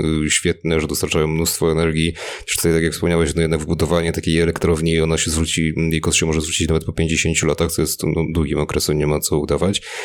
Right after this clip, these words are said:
I pytanie brzmi, czy my w ogóle powinniśmy też jako Polska inwestować w tę, e, energię jądrową, bo w zasadzie tutaj, no, jesteśmy troszeczkę taką,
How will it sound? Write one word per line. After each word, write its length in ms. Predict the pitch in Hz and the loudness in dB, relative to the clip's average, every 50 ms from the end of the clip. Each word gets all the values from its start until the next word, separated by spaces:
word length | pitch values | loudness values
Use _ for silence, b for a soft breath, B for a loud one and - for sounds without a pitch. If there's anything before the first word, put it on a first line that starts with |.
| B B - | B B -4
I 80 | - 78 | -2 0
pytanie 300 | 80 87 - 90 95 95 | 0 2 2 2 2 2
brzmi, 200 | 87 87 90 85 | 2 0 0 0
czy 120 | - 95 | 0 0
my 120 | 90 92 87 | 2 0 0
w 100 | 87 92 | 0 -2
ogóle 280 | 85 - 90 92 90 | 0 2 2 2 2
powinniśmy 1080 | 90 - 90 82 92 87 87 87 87 87 90 87 78 - - 82 85 87 87 87 90 82 B B B B B B B | 2 0 0 0 0 0 2 2 2 2 2 2 2 2 2 2 2 2 4 2 2 0 B B B B B B B
też 340 | - 85 85 85 82 - - | 0 2 2 2 2 0 0
jako 380 | 90 85 87 87 85 - 92 82 | 2 2 2 2 2 2 0 2
Polska 440 | - 90 87 82 - - - 92 90 90 90 90 90 87 87 90 - | 2 2 2 2 0 0 2 2 4 4 4 6 6 6 4 4 4
inwestować 520 | 95 95 104 107 - - 139 107 80 - | 2 2 2 2 2 2 2 2 0 0
w 100 | - - | -2 0
tę, 80 | - 85 | 2 2
e, 580 | 82 82 80 78 80 80 82 80 80 82 82 | 4 4 4 4 4 4 4 4 4 4 2
energię 640 | 82 80 82 82 82 80 78 80 78 78 80 78 78 | 2 2 2 2 2 2 2 2 2 4 4 4 2
jądrową, 680 | 76 82 82 82 80 85 82 76 71 80 87 90 87 78 | 2 2 2 0 2 2 0 2 2 2 2 2 2 2
bo 100 | 85 82 | 2 2
w 40 | 78 | 2
zasadzie 320 | 78 - - 85 85 82 | 2 0 0 0 0 0
tutaj, 300 | 80 92 87 - 90 82 76 | -2 -2 0 0 0 2 2
no, 60 | 87 | 2
jesteśmy 260 | 90 - - 90 98 | 0 2 0 0 0
troszeczkę 340 | 98 110 - 120 117 - 120 | 0 0 0 0 0 0 0
taką, 300 | - 120 - 123 120 117 | -2 0 0 0 0 0